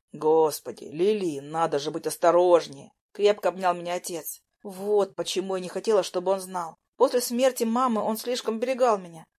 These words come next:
очень обо мне беспокоился. Я не хотела его расстраивать. Ложь давалась мне нелегко, но я убеждала себя, что это было во благо.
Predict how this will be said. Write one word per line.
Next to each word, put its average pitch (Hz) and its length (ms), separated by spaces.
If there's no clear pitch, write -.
очень 233 300
обо 185 140
мне 190 140
беспокоился. 196 800
Я 175 160
не 175 80
хотела 185 400
его 160 160
расстраивать. 165 680
Ложь 277 300
давалась 240 460
мне 240 160
нелегко, 233 580
но 196 160
я 208 60
убеждала 220 400
себя, 175 240
что - 260
это 190 180
было 196 200
во 208 100
благо. 160 400